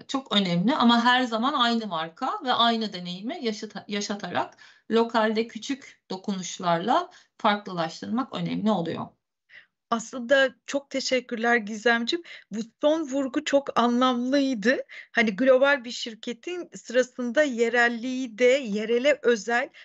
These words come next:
Speaker 2: stratejileri de uyarlaması gerektiğini çok güzel
Speaker 1: Hı hı.
Speaker 2: vurguladın ki dijitalleşmede Türkiye'nin, bizim dinamik gençliğimizin,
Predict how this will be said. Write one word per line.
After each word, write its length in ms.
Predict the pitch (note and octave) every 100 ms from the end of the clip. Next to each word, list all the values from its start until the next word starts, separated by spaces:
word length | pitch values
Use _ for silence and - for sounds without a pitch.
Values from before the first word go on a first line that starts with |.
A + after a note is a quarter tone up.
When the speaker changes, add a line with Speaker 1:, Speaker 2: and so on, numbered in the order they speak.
| -
Speaker 2:
stratejileri 920 | - - A#3 A#3+ A3 A3+ B3+ C4 G#3+
de 260 | A#3+ C#4 _ -
uyarlaması 680 | A#3 A#3 A#3 A#3 A#3 A3+ -
gerektiğini 640 | G#3+ A3+ G#3+ G#3+ - A#3
çok 260 | B3+ C4+ -
güzel 340 | G#3+ G#3 G3
Speaker 1:
Hı 40 | F3+
hı. 40 |
Speaker 2:
vurguladın 600 | F#3 F#3 G3 G#3 G#3+ D4
ki 220 | C4 F#4 G#4+ - - - G#3
dijitalleşmede 1040 | B3 B3+ B3 C4 B3+ C#4 - B3+ B3+ D4+
Türkiye'nin, 840 | - C#4 B3+ - C4 A#3 A#3 D#4 -
bizim 420 | G#3+ G3 G#3 B3+ B3+ - -
dinamik 460 | G#3+ A#3 A#3 D4+ -
gençliğimizin, 960 | A#3 A#3 A3 A#3+ A3+ A3+ A3 A#3 G4